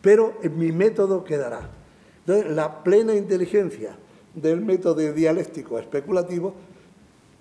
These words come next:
permite de alguna manera, creo, que todo ese magma, a través del desarrollo de las ciencias, de la técnica, pocas cosas tan cercanas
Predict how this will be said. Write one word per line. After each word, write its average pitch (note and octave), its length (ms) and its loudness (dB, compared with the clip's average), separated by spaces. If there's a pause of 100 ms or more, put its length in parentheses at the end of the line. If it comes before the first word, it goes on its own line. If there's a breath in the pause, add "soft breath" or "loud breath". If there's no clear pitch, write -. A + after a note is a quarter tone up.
permite F#3+ 460 0
de F#3 100 4
alguna F#3+ 320 -2
manera, F#3 460 0 (240)
creo, D3+ 560 -4 (1200 loud breath)
que D#3+ 140 -2
todo G#3 240 4
ese G#3 160 0
magma, F#3+ 600 -2
a D#3 80 -10
través E3+ 340 -2
del D#3 180 0
desarrollo D3+ 460 -2
de D3+ 80 2
las C3+ 160 -6
ciencias, F3 500 -2
de C3+ 100 -4
la D3 180 -6
técnica, D#3 500 -4 (1400 loud breath)
pocas F#3+ 340 0
cosas F#3 360 -4
tan D#3+ 160 -2
cercanas E3 580 -2